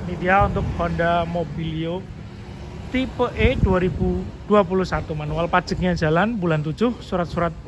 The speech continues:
lengkap. Kilometer istimewa, teman-teman, baru enam belas ribuan. Oke, ini dia, teman-teman, tampak dari sebelah kanan mobil.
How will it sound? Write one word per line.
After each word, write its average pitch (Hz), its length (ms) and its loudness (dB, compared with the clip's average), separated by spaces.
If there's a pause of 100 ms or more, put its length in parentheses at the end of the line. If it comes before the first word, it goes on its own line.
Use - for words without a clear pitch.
(200)
lengkap. 147 240 -2 (560)
Kilometer 185 400 2
istimewa, 208 400 6
teman-teman, 208 320 2 (400)
baru 185 320 6
enam 202 240 6
belas 180 480 4
ribuan. 185 560 4 (880)
Oke, 233 320 2 (880)
ini 190 160 0
dia, 190 240 6
teman-teman, 208 560 0
tampak 180 400 2
dari 165 320 2
sebelah 165 480 2
kanan 170 240 2
mobil. 175 480 4